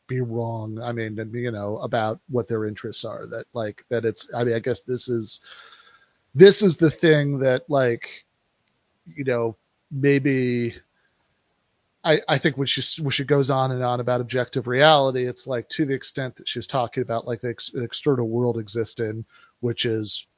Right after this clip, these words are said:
the way she presents it a lot of times, then it's very boring 'cause everybody thinks that.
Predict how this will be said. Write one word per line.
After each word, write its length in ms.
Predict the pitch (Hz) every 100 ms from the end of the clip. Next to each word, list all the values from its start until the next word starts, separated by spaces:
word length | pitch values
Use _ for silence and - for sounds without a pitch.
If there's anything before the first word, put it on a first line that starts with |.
| _
the 60 | 123
way 180 | 123 120
she 160 | 120
presents 440 | - 113 117 120 -
it 80 | 110
a 40 |
lot 200 | 113 110
of 80 | 110
times, 540 | 120 104 107 127 - _ _ _ _ _ _
then 500 | 147 131 110 113 107 -
it's 180 | 127 110
very 220 | 123 117
boring 420 | 110 113 104 107
'cause 340 | 131 101 95 - - - - _ 123
everybody 320 | 113 104 110
thinks 300 | - 110 -
that. 260 | 104 123